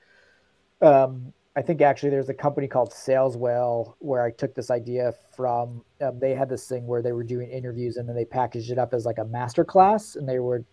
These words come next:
would call it, like, "Come to our masterclass." And, um, so I'm excited about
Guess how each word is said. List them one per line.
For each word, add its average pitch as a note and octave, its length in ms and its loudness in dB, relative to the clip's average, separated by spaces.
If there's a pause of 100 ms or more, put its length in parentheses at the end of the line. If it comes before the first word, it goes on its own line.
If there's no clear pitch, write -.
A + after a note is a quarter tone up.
(160)
would A#2+ 120 -4
call B2 240 0
it, G#2+ 40 -2
like, A#2 280 -4 (120)
"Come C3 180 -4
to E3 80 6
our E3+ 120 10
masterclass." C#3 800 2
And, A#2 180 -8 (1040)
um, D#3+ 360 12
so - 180 8
I'm D3+ 160 12
excited F3 400 8
about C#3+ 260 8